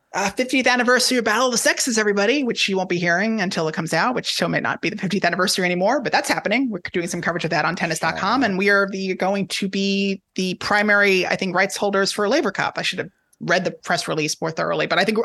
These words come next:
Speaker 1: most of the Laver Cup coverage will be on Tennis Channel over the weekend, so s-,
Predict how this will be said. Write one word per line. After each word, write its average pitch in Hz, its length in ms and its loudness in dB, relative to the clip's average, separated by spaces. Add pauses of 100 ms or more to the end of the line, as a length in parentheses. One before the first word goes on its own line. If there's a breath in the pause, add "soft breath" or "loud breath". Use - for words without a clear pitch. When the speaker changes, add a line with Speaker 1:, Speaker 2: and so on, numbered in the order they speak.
Speaker 1:
most 247 280 4
of 220 60 -4
the 208 80 2
Laver 202 260 4
Cup - 180 -2
coverage 185 220 0
will 170 80 -2
be 165 100 0
on 151 120 2
Tennis 156 220 0
Channel 160 340 0 (260 loud breath)
over 185 160 0
the 180 80 0
weekend, 233 320 2
so - 80 -2
s-, - 180 -4